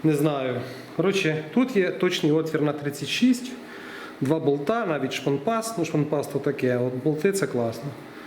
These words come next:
Значить, що ми робимо? Дивіться, ми вставляємо її в шпіндель. І шпіндель <clears throat> затискає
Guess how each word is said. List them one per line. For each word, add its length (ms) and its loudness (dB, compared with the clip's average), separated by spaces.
Значить, 260 2
що 140 2
ми 140 2
робимо? 440 0
Дивіться, 320 0
ми 140 2
вставляємо 680 0
її 120 -2
в 60 -2
шпіндель. 380 2
І 60 -6
шпіндель 480 0
<clears throat> 1600 -4
затискає 680 -2